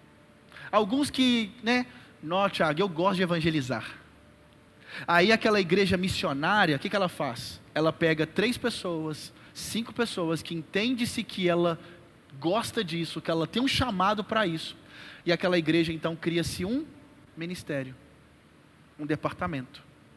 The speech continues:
E eu, e isso não é errado, irmãos. Tá dando pra entender? Isso não é errado. Nada disso. E isso noventa e nove por cento das igrejas brasileiras trabalham nessa perspectiva.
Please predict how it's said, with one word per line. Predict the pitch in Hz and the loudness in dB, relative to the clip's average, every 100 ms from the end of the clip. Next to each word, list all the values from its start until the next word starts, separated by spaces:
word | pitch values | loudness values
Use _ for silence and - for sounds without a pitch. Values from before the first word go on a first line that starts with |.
| - - - - - - - - - - - - | -20 -20 -20 -20 -20 -20 -20 -20 -20 -20 -14 -4
E | |
eu, | 208 254 | -4 0
e | 208 | 4
isso | 262 - | 4 2
não | 254 269 254 | 2 4 6
é | 262 | 6
errado, | 165 190 208 165 | 8 8 6 4
irmãos. | 147 107 - - - - - | -2 -6 -10 -14 -16 -16 -8
Tá | |
dando | 175 208 | -4 -2
pra | 170 | -2
entender? | 160 170 190 131 107 - | -2 -2 -2 -2 -6 -8
Isso | 165 - | -6 -4
não | 180 185 175 | -2 0 4
é | 190 214 - - | 4 4 -2 -4
errado. | 180 143 143 127 117 - - - - - | 0 2 2 0 -10 -16 -20 -20 -20 -10
Nada | 214 320 | -6 -4
disso. | 160 175 - - - - - - - - - - | -4 -8 -10 -16 -20 -20 -20 -20 -20 -20 -20 -6
E | 165 | -2
isso | 240 - | -2 -2
noventa | 220 196 139 208 339 330 | -2 -2 -2 -2 -2 -2
e | |
nove | 247 185 226 233 | -2 -2 -4 -4
por | - | -6
cento | 175 185 | -8 -8
das | 185 190 | -4 -4
igrejas | 170 165 190 160 | -2 -2 -2 -2
brasileiras | 175 175 190 165 185 175 | -2 -2 0 0 -2 -4
trabalham | 185 160 160 170 143 | -4 -2 -2 -4 -8
nessa | 143 202 - | -6 -6 -6
perspectiva. | 160 143 143 - - 117 | -10 -8 -10 -10 -14 -14